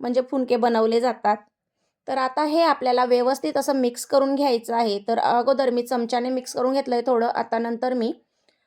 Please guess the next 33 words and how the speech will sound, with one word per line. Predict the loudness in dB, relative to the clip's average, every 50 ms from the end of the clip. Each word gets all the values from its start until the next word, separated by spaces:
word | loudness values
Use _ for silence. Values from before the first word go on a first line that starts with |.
| _ _
हाताने | -4 -4 -4 0 2 2 2 2 2
व्यवस्थित | 2 2 2 2 2 0 -2 -2 -2 -6 -2 0
असं | -2 0 0 0 0
मिक्स | 2 2 0 0 0 -4 -10
करून | -2 0 2 2 2 0 0
घे-, | 0 0 0 0 0 -2 -2 0 2
घेणार | 2 4 4 2 0 0
आहे | 0 0 0 0 -2
आणि | -2 -2 -2 -2 -2
त्याच्यानंतर | 0 0 0 0 2 0 0 2 0 0 0 0 0
आपल्याला | 0 0 -2 -2 0 0 0 0
याचे | 0 -2 -2 -2 0
मुटके | 2 2 2 0 0 -2 0 0
वळून | 4 4 4 6 6 4 4 2
घ्यायचे | 2 2 2 2 0 0 0 0
आहेत. | 2 2 0 -2 -4 _ _ _ _ _ _ _ _ _ _ -6
तर | -4 0
हे | 0 2 2
बघा, | 2 2 0 2 2 0 0 0 -6 _ _ _ _ _ _ _ _ _ _ _ _ _ _ _ _ _ -20 -10 -4
आपण | -4 -4 0 0 2 2
मीठ | 2 2 0 -2 -2 0
वगैरे | 0 2 2 4 2 2
टाकलं | 4 2 0 2 0 0 2
आहे, | 2 2 2 0 0
ते | 0 -2 -4
सग-, | -4 0 0 0 0 0 2 2 2
सगळ्या | 4 4 2 2 2 2 2 2 2
बाजूने | 2 2 0 0 0 0 0 2
व्यवस्थित | 2 2 2 2 0 -2 -4 -6 -6 -2
लागलं | -2 -2 -2 0 0 -2 0
पाहिजे, | 0 0 0 2 0 2 2 0 2
म्हणजे | 2 0 0 0 2
व्यवस्थित | 2 2 2 2 0 0 -2 -4